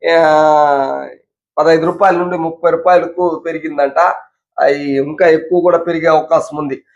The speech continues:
బెంబదలిస్తున్న బియ్యం రేట్లు, ఆ ధరలు అదుపు చేయడంలో సర్కారు చోద్యం. జాతీయ సగటు కంటే ఆంధ్రప్రదేశ్లో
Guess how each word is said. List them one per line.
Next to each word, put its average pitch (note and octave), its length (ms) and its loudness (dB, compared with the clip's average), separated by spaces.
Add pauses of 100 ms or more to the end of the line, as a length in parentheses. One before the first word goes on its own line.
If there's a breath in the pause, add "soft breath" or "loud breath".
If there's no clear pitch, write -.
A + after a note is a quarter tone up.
(220)
బెంబదలిస్తున్న E3+ 720 0
బియ్యం E3 460 -2
రేట్లు, D3+ 420 -6 (180)
ఆ D3 180 2
ధరలు D#3+ 440 2
అదుపు E3+ 300 0 (120)
చేయడంలో D#3+ 420 2
సర్కారు D#3 580 -4 (100)
చోద్యం. C#3+ 440 -2
జాతీయ D#3+ 360 0
సగటు D#3 340 -6
కంటే D#3+ 320 0
ఆంధ్రప్రదేశ్లో D#3 1000 0